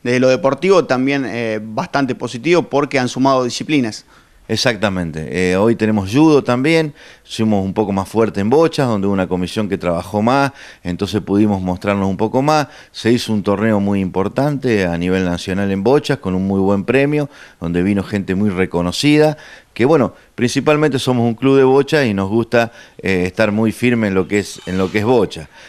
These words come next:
Speaker 2: También en un futuro, como siempre les digo, la parte donde están las canchas de bocha, donde está el club del, el, el bar de la esquina, también hay que realizar una inversión. En su momento se había hecho todo el techo nuevo, pero bueno, hay cosas también por hacer.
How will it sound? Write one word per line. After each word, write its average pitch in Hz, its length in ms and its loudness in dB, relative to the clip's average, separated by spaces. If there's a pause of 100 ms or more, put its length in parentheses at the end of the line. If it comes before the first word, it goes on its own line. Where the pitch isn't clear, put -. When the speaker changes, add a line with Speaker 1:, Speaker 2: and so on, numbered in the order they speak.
(140)
Speaker 2:
También 110 560 0
en 95 180 -4
un 110 120 0
futuro, 113 440 0
como 92 200 -2
siempre 113 340 -2
les 123 160 2
digo, 131 300 4
la 98 180 2
parte 95 500 0 (280)
donde 85 140 -2
están 98 180 -2
las 92 100 -4
canchas 101 340 0
de 101 60 4
bocha, 120 480 4
donde 85 240 -2
está 98 180 -2
el 92 80 0
club 104 200 2
del, 98 140 0
el, 78 760 -6
el 90 180 -4
bar 110 220 2
de 98 80 -2
la 98 80 -2
esquina, 123 440 0 (280)
también 104 280 0
hay 107 80 0
que 95 120 -2
realizar 92 460 0
una 92 160 -2
inversión. 90 420 -2
En 101 80 0
su 90 100 -10
momento 87 360 -2
se - 80 -10
había 90 120 0
hecho 87 160 -6
todo 92 160 2
el 87 100 -2
techo 95 280 -2
nuevo, 120 340 2
pero 90 220 0 (320)
bueno, 95 160 0
hay 98 60 2
cosas 101 260 -4
también 92 360 -4
por 101 140 2
hacer. 143 460 2